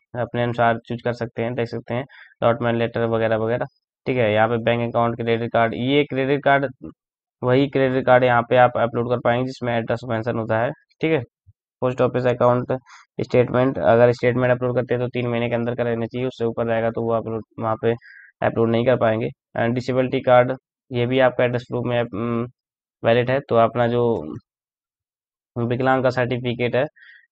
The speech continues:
या आईडी कार्ड है उसको भी यहाँ पे अपलोड कर पाएंगे या उससे करेक्शन कर पाएंगे। ठीक है, इलेक्ट्रिसिटी बिल, पोस्टपेड यानी प्रीपेड, पोस्टपेड बिल वगैरह भी आप यहाँ पे अपलोड कर पाएंगे एड्रेस प्रूफ में,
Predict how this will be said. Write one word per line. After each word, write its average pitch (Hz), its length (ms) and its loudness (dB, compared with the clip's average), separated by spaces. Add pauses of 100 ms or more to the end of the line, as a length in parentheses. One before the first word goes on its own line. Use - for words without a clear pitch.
या 123 140 6
आईडी 120 280 2
कार्ड 123 220 6
है 123 60 4
उसको 120 240 -2
भी 123 120 -2
यहाँ 113 160 0
पे 120 120 -2
अपलोड 117 280 -2
कर 113 100 0
पाएंगे 117 320 0
या 127 140 2
उससे 117 200 -4
करेक्शन 117 320 -4
कर 113 120 -4
पाएंगे। 113 280 -2
ठीक 165 160 -6
है, 156 80 -2 (2250)
इलेक्ट्रिसिटी 131 600 -2
बिल, 131 280 0 (100)
पोस्टपेड 123 500 0
यानी 120 360 0
प्रीपेड, 123 460 -2 (100)
पोस्टपेड 120 360 -2
बिल 117 180 -4
वगैरह 117 320 0
भी 120 140 -2
आप 117 200 0
यहाँ 110 160 -2
पे 107 120 -2
अपलोड 117 360 -6
कर 113 80 -2 (120)
पाएंगे 117 260 -2
एड्रेस 113 320 -2
प्रूफ 113 180 -2
में, 123 120 -4